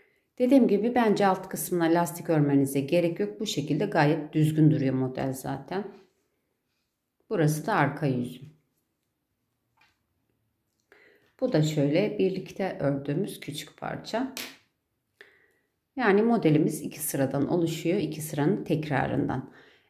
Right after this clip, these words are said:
Evet, bu modelden şimdi ne örebilirsiniz? Hemen biraz onlardan bahsedeyim size.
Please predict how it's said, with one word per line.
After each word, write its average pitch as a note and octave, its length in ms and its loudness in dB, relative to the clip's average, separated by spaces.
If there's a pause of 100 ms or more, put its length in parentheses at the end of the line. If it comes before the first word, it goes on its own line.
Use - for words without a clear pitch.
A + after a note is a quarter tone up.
Evet, D4+ 280 4
bu D4 40 8
modelden B3+ 500 4
şimdi A#3 320 0
ne B3 120 2
örebilirsiniz? D#3+ 840 2
Hemen G#3+ 260 2
biraz F#3 380 0
onlardan D3+ 540 2
bahsedeyim C#3 580 -2
size. G3+ 640 -4